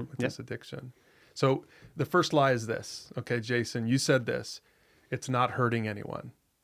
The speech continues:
Speaker 1: right? Walk us through that.
Speaker 2: So, uh, I never thought that what I was doing was hurting anyone at all because, um, I felt or I believed that it was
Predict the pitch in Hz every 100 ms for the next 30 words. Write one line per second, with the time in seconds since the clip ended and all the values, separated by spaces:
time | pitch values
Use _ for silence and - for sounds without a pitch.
0 | _ - 110 117 135 127 127 - - 113
1 | 110 - - _ _ - - _ - 143
2 | 151 147 139 139 135 127 113 - - -
3 | 131 165 175 165 143 127 - 113 110 110
4 | 104 104 101 98 104 95 104 110 110 104
5 | 98 95 90 98 110 123 143 135 - 101
6 | 101 101 98 98 95 95 - 110 107 104
7 | 104 104 101 95 95 95 - 92 95 98
8 | 92 92 - 104 95 95 92 - - -
9 | - - - 98 - 110 123 - - 120
10 | 117 - - _ _ _ _ 110 110 107
11 | 104 104 123 123 113 104 104 104 92 113
12 | 104 104